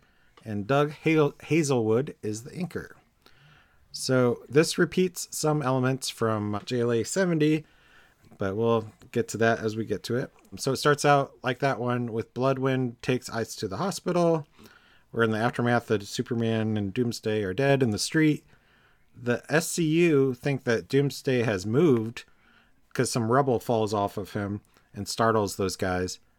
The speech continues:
But Dubalex reads Doomsday's mind, and there's nothing there. Whereas before, like, it was, like, nothing but, like,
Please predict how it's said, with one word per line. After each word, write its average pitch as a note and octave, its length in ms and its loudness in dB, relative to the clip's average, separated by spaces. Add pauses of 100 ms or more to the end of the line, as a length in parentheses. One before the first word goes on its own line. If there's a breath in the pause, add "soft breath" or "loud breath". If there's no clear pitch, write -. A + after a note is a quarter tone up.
(140)
But A#2 260 0
Dubalex D#3+ 540 0
reads C3+ 400 2
Doomsday's B2+ 560 -2
mind, A#2+ 500 -4
and G2+ 260 -6
there's A2 200 -2
nothing B2+ 400 -2
there. F#2+ 420 -2 (720 soft breath)
Whereas A2 340 2
before, C3+ 480 2
like, A2 280 -2
it A2 120 -4
was, G2+ 160 -6
like, G#2 140 -4
nothing A2 260 -4
but, G2 100 -6
like, F#2+ 220 -10